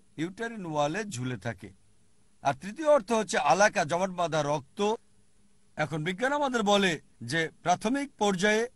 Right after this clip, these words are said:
রক্ত সঞ্চালন করে না, নালিতে রক্ত জমা হয়, সেটাকে জমাট বাঁধা রক্তের মতো দেখায়। তাই আলাকার এই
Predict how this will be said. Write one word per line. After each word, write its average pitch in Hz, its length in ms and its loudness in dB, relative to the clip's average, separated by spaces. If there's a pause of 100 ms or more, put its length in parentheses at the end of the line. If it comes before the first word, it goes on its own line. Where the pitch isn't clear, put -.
(280)
রক্ত 190 340 0
সঞ্চালন 180 600 -4
করে 147 260 -2
না, 110 220 -2 (680)
নালিতে 220 540 0
রক্ত 196 600 0 (1300)
জমা 151 360 2
হয়, 110 240 -6 (380)
সেটাকে 190 280 -8
জমাট 175 280 -4
বাঁধা 233 240 -4
রক্তের 175 400 -6
মতো 160 220 -8
দেখায়। 139 400 0 (300)
তাই 285 160 0
আলাকার 226 580 6 (300)
এই 262 220 2